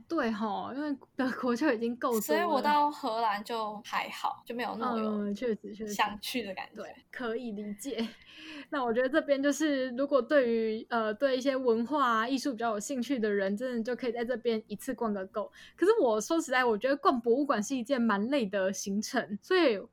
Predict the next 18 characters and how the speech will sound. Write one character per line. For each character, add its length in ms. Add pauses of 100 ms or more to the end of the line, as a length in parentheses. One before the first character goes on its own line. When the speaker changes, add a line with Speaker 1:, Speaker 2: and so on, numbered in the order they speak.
(120)
Speaker 1:
我 140
个 180
人 140
的 80
经 200
验 120
就 100
是 280
一 140
天 380
最 180
多 160
不 120
要 160
超 260
过 180
两 220 (120)
个， 260